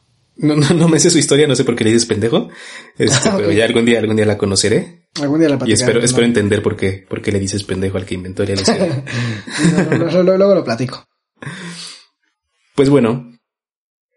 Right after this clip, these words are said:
Speaker 1: la chamana que más influencia tendría en la vida y obra de Jacobo Greenberg
Speaker 2: Ujú.
Speaker 1: sería Doña Pachita de la Ciudad de México.
Speaker 2: Ujú.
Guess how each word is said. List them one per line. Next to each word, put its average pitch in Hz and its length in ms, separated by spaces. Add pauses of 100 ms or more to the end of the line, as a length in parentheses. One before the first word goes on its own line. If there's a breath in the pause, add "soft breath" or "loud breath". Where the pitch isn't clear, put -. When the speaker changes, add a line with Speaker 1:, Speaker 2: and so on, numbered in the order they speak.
(180)
Speaker 1:
la 139 200
chamana 180 360
que - 100
más 143 200
influencia 139 480
tendría 127 300
en 127 80
la 120 80
vida 139 240
y 131 100
obra 131 160
de 120 120
Jacobo 113 340
Greenberg 123 400 (400)
Speaker 2:
Ujú. 151 100
Speaker 1:
sería 120 320
Doña 131 460
Pachita 123 440
de 107 100
la 101 100
Ciudad 101 240
de 104 80
México. 131 400 (500)
Speaker 2:
Ujú. 139 500